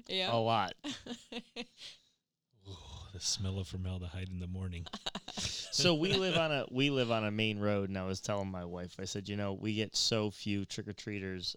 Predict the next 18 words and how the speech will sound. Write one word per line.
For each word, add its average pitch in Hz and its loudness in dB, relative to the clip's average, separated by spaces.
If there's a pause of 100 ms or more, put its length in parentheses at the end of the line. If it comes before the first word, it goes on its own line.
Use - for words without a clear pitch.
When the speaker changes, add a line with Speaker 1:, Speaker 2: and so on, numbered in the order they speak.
Speaker 2:
um, 87 -4
that 90 -12
come 107 -2
from 110 -8
the 101 -6
development, 92 -4
and 92 -12
some 98 -4
will 87 -8 (100)
actually 92 -6
make 98 -4
the 101 -6
hike 95 -6
on 90 -6
the 87 -10
main 95 -6
road 95 -6
to 90 -10